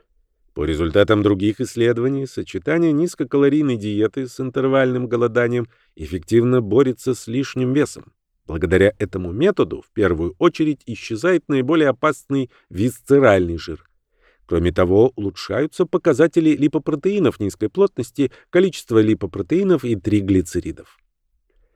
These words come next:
Верно и противоположное.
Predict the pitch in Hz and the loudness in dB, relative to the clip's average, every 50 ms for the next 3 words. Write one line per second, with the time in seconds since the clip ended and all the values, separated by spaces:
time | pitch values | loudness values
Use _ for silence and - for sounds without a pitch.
0 | _ _ _ _ _ _ _ - 67 67 78 87 101 107 107 104 104 113 113 113 | _ _ _ _ _ _ _ -16 -12 -6 2 4 6 6 6 6 4 2 2 0
1 | 123 - _ - 101 95 - 98 101 95 - 98 98 95 82 110 123 170 185 127 | 0 -2 _ -8 -8 -6 -4 -4 -4 -2 0 0 0 2 4 4 6 8 8 6
2 | - - 73 - - _ | 6 2 -6 -18 -20 _